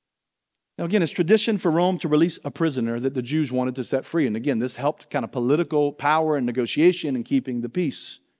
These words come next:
So he grabs Barabbas, this notorious criminal, and thinks, "If I put this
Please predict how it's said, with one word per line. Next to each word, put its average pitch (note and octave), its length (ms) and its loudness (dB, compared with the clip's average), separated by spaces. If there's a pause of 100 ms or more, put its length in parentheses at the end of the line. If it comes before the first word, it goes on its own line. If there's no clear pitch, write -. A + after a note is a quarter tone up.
(720)
So A3+ 140 6
he C4+ 80 8
grabs A3+ 340 6
Barabbas, F#3+ 460 4
this F3 160 0
notorious A#3 440 6
criminal, F#3 520 2 (800)
and A#3 200 4
thinks, D4 420 4
"If A3+ 160 6
I B3+ 160 6
put C#4 280 6
this F#3+ 480 4